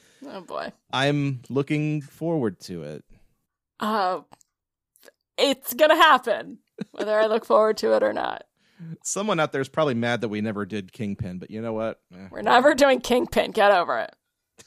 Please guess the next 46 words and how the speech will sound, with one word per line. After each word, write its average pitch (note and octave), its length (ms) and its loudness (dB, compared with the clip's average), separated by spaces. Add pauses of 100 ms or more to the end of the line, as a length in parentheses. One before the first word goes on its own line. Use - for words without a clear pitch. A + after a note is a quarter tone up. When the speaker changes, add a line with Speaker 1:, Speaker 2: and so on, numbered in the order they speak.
(180)
Speaker 2:
<laughs> - 80 -20 (2000)
So, - 160 -2
Libby, F3+ 440 2
uh, C3 180 2
where C#3+ 100 0
can E3 120 -4
our D3 60 0
listeners B2+ 320 -4
find A2 260 -4
you G2+ 200 -6
on F#2 80 -10
the F#2 100 -10
internet? F#2+ 380 -8 (460)
Speaker 1:
You - 120 -2
can C#4 200 4
find A#3+ 360 6
me A#3 200 4
on A3+ 240 4
Twitter A#3+ 480 2
at A3 280 4
Libby A3 220 -2
Cudmore. A#3+ 500 4
You D4+ 140 -4
can A3+ 140 -2
find G#3+ 280 2
me G#3 100 0
on G#3 140 2
Instagram G#3 680 0
at - 100 0
record F#3+ 400 0
underscore F#3 560 0
Saturday, A#3 680 4
or A3+ 180 6
you G3 240 -2
can, G3 440 2
uh, F#3+ 220 6
wrap A3 220 6
up A3+ 140 6
season G#3 320 -4
six A#3 320 0
of A#3+ 100 -8
The A3 80 -4
Shattered A#3+ 380 4
Shield C#4+ 580 2
with G#3 300 4
us. F3 420 4